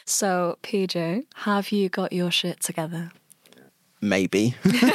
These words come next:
Speaker 2: <laughs> Increasingly every day, I feel,
Speaker 1: Mm-hmm.
Speaker 2: you know. Uh, do I have my shit together? I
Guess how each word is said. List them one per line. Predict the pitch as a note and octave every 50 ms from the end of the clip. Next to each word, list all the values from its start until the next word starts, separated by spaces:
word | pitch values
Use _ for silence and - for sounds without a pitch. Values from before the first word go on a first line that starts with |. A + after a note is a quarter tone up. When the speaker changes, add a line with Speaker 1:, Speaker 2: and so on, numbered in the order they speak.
| - B4 A4 G4 -
Speaker 2:
<laughs> | B3 - C4+ C#4 - - C4+ B3 G#3 -
Increasingly | - D3+ E3 - - F#3+ F#3+ D3+ F3+ E3 D#3 D3 C#3+
every | C#3 B2 A#2+ A2+ G2+
day, | G#2 F#2+ F2+
I | E2+ E2+
feel, | - - F#2 F2+ E2+ F2
Speaker 1:
Mm-hmm. | G2+ G2+ G3+ F#3+ F#3 F#3+
Speaker 2:
you | G2 G2+
know. | G#2 G#2 G2+ G#2 A2+ - - - - - - - - - - _ _ _ -
Uh, | - G2 F#2+ F#2+ F#2+ F#2+ F#2 F#2 F2+ D#2 C#2+ -
do | - C#3+ C#3+ D3
I |
have | C3+ B2 A#2 G#2
my | G#2 F#2+ F#2
shit | - - - -
together? | - E2 E2+ E2+ F2 E2 -
I | G2+ G#2+